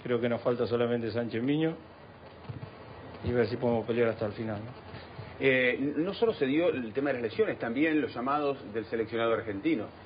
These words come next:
Speaker 2: La selección, por ejemplo, sacó a Newell's a Maxi Rodríguez y, y se fue Orión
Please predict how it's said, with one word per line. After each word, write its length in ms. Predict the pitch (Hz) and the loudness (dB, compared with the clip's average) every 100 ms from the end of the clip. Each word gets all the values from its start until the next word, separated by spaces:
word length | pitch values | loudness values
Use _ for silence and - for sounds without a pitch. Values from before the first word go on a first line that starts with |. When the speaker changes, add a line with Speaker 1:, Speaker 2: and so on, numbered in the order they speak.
| - - - - - | -18 -18 -18 -16 -8
Speaker 2:
La 80 | 107 | -2
selección, 500 | 139 123 156 170 170 - - - - - | 0 2 2 2 2 -4 -10 -10 -10 -8
por 80 | |
ejemplo, 360 | - 151 127 120 | 2 2 4 2
sacó 260 | 110 113 131 | 2 -2 0
a 20 | |
Newell's 340 | 135 139 110 | 2 2 0
a 40 | 113 | -2
Maxi 260 | 117 - | -4 -2
Rodríguez 500 | 143 143 160 151 143 165 - - - - - - - - - - - | 0 2 4 4 4 0 -8 -18 -20 -20 -18 -18 -18 -18 -16 -16 -2
y, 640 | 131 127 120 113 107 101 92 - | 2 2 2 2 2 0 -2 -8
y 60 | 107 | -8
se 80 | 107 | -2
fue 500 | 131 135 127 113 107 | 2 4 6 6 4
Orión 480 | 110 147 170 113 | 4 4 4 0